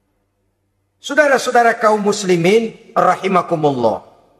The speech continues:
Yang keempat, hifdzus saut, menyederhanakan suara.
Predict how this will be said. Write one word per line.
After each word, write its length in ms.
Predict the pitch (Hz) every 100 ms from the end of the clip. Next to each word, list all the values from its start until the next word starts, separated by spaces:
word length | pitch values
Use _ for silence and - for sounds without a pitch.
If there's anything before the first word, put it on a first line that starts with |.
| _ _ _ _ _ _ _ _ _
Yang 320 | 214 262 247
keempat, 460 | 262 240 233 269 262 - 254
hifdzus 480 | - - 254 -
saut, 380 | 240 254 262 208 - - - _ -
menyederhanakan 880 | 113 113 107 113 117 113 110 127 123
suara. 880 | 123 113 107 107 110 113 104 -